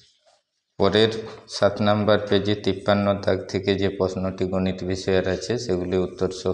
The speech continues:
করে দেওয়া হয়েছে, ভালো করে দেখে মিলিয়ে নিন সঠিক উত্তরগুলি, হুম। অবশ্যই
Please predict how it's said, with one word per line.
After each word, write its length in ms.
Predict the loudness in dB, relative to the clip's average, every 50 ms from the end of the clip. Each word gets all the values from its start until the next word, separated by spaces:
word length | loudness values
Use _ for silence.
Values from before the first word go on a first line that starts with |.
| -4 -4
করে 240 | -6 -4 -2 -2 -2
দেওয়া 260 | -2 -2 0 0 0 0
হয়েছে, 340 | -2 -4 -4 -4 -4 -6 -6 -6 -10 -14 -20 -20 -18 -10 -8
ভালো 200 | -6 -4 -4 -6 -6
করে 240 | -6 -6 -6 -6 -4
দেখে 300 | -4 -4 -4 -2 -2 -2
মিলিয়ে 380 | -2 -2 -2 -2 -2 -2 -2 -2
নিন 180 | -4 -4 -6 -8 -10
সঠিক 360 | -10 -10 -10 -8 -6 -6 -6 -4 -4
উত্তরগুলি, 600 | -4 -6 -4 -4 -4 -4 -4 -4 -4 -4 -4 -6 -6 -10 -14 -20 _ _ _ _ _ _ -8
হুম। 240 | -6 -6 -6 -6 -8 -10 -14 -20 _ _ _ _ _ _ _ _ _ _ _ _ _ _ _ _ _ _ _ _ _ _ _ _ _ _ _ _ _ _ _ _ _ _ _ _ _ _ -20 -20 -20 _ -8
অবশ্যই 460 | -6 -4 -2 -4 -2 -2 -4 -4 -4